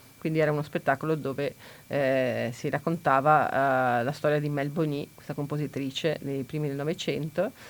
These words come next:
e c'era, mm, un, un dialogo con il pianoforte e le composizioni che lei ha fatto. E, ehm, Elisabetta Garilli ha scritto, mm, questo libro, questa storia su questa compositrice.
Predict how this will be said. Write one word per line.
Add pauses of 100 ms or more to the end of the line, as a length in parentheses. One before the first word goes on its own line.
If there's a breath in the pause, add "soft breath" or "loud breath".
(200 loud breath)
e
c'era,
mm,
un, (640)
un
dialogo
con
il
pianoforte
e
le
composizioni
che
lei
ha
fatto. (360 loud breath)
E,
ehm, (220)
Elisabetta
Garilli
ha
scritto, (240)
mm,
questo
libro,
questa
storia
su
questa (280 soft breath)
compositrice.